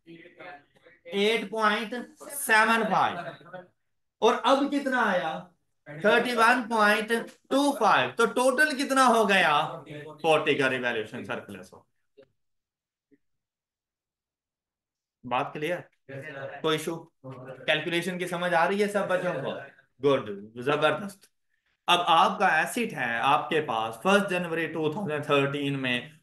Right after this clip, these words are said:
वन एटी का, और इसके ऊपर जो revaluation surplus अब हो चुका है आपके पास वो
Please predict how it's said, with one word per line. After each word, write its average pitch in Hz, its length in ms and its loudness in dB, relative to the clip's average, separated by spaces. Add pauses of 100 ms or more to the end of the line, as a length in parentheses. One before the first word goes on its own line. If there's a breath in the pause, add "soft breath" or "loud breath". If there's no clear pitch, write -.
(100)
वन 156 380 4
एटी 143 340 4
का, 170 200 2 (400 loud breath)
और 208 280 0
इसके 226 340 -4
ऊपर 165 400 0
जो 170 100 0
revaluation 156 640 -4
surplus 247 760 2
अब 208 160 2
हो 180 140 4 (100)
चुका 165 260 -6
है 151 120 0
आपके 143 360 0
पास 139 360 -2
वो 170 240 4